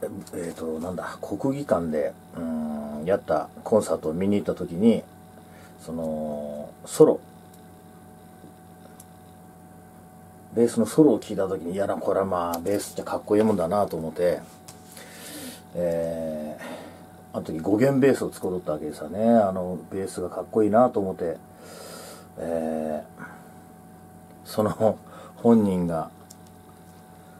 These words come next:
今度は十九日にやってきます。えー、楽しみにしております。ほんと、昔、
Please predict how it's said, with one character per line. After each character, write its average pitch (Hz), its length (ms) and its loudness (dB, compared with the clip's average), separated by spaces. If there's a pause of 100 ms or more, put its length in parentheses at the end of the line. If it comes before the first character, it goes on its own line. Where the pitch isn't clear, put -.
(340)
今 95 160 0
度 87 80 4
は 80 40 0
十 110 200 4
九 110 160 4
日 101 140 -4
に 87 120 -2
や 85 80 -2
っ - 20 0
て - 140 -2
き - 80 -2
ま 107 80 4
す。 - 480 -10 (500)
え 82 480 -2 (2250)
ー、 - 40 -8
楽 107 160 6
し 110 120 -2
み 95 80 0
に 87 80 -4
し - 40 -12
て - 60 -6
お 95 60 0
り 92 80 -2
ま 90 120 -2
す。 - 380 -12 (1300)
ほ 95 60 -8
ん 92 80 -10
と、 87 180 -4 (380)
昔、 - 300 -4